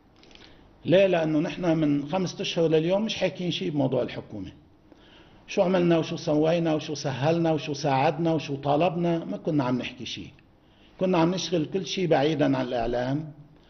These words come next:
كان دائمًا نؤكد أنه الاستعجال في تشكيل الحكومة، مع تأكيدنا على حكومة الوحدة الوطنية وأخذ نتائج الانتخابات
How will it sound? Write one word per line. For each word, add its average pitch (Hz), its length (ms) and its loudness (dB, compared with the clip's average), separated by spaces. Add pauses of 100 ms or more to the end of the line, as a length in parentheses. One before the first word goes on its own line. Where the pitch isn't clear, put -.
(220)
كان 202 180 4
دائمًا 214 320 4
نؤكد 175 680 -4
أنه 165 400 0
الاستعجال 151 760 2
في 147 160 -6
تشكيل 139 440 -4
الحكومة، 160 640 -4 (480)
مع 214 200 4
تأكيدنا 175 720 2
على 147 320 0
حكومة 143 580 0 (100)
الوحدة 135 400 0
الوطنية 139 760 0 (420)
وأخذ 151 460 2
نتائج 147 440 0
الانتخابات 135 920 -2